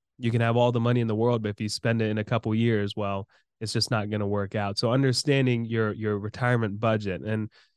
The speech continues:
you know, it, it should include the fun things too that you wanna be doing, right? So you've got your regular bills. Uh, we call those your needs, right? So keeping the lights on, staying fed. Then you've got your wants, things that make you happy. And then you've got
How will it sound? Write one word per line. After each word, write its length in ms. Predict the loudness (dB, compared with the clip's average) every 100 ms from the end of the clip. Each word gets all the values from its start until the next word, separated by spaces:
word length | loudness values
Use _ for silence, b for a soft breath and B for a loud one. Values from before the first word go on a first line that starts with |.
| _
you 60 | -2
know, 200 | 0 0
it, 160 | 0 -2
it 140 | -4
should 200 | 0 2
include 360 | 2 2 2 2
the 80 | 0
fun 300 | 0 0 0
things 320 | -2 -2 -4
too 320 | 0 2 2
that 160 | 2 0
you 100 | 0
wanna 220 | 0 -2
be 160 | -4 -2
doing, 440 | 0 0 0 -2
right? 300 | -2 -4 -4
So 100 | -4
you've 160 | -2 0
got 240 | 0 0
your 140 | 0
regular 480 | 0 0 0 -2 -2
bills. 560 | -4 -6 -4 -2 -2 -4 b b b -8
Uh, 320 | -4 0 0 -2
we 180 | -2 0
call 260 | 2 2
those 300 | 2 2 0
your 140 | -2 -4
needs, 460 | -4 -6 -6 -6
right? 300 | -4 -2 -2
So 280 | -2 -2 -4 -2
keeping 240 | -2 0
the 100 | 0
lights 340 | 0 0 0 -2
on, 200 | -2 -2
staying 380 | -2 -2 -2
fed. 360 | -4 -2 -2 -2 -10 _ _ _ _ _ _ _ 0
Then 140 | 2
you've 120 | 4
got 200 | 2 2
your 160 | 2 0
wants, 360 | 0 -2 -2
things 260 | -2 -2 0
that 120 | 0
make 200 | 0 0
you 100 | -2
happy. 400 | -2 -2 0 0
And 100 | 0
then 80 | 0
you've 140 | 0
got 260 | 0 0 0